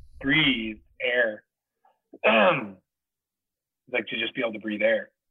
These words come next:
without thinking about it. I have to kind of think about it. I have to, like, consciously think about breathing when I try to go for a walk.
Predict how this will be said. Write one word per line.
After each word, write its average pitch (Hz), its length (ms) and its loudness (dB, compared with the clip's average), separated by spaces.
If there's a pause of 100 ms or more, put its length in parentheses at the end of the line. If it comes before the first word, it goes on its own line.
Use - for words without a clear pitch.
(260)
without 127 360 2
thinking 131 320 -4
about 98 280 -6
it. - 60 -20 (260)
I 135 80 2
have 135 100 2
to - 160 -12
kind 131 140 -2
of 110 60 -16 (100)
think 131 180 -8
about 101 280 -4
it. - 80 -16 (1500)
I 113 60 0
have 113 100 -2
to, 123 100 -6
like, 110 200 2 (140)
consciously 113 920 -6 (140)
think 120 240 -4
about 101 320 2
breathing 107 460 -4
when 104 100 -10
I 101 160 -8
try 110 140 4
to 104 60 -4
go 110 220 -6
for 101 120 -2
a 98 60 -2
walk. 113 360 4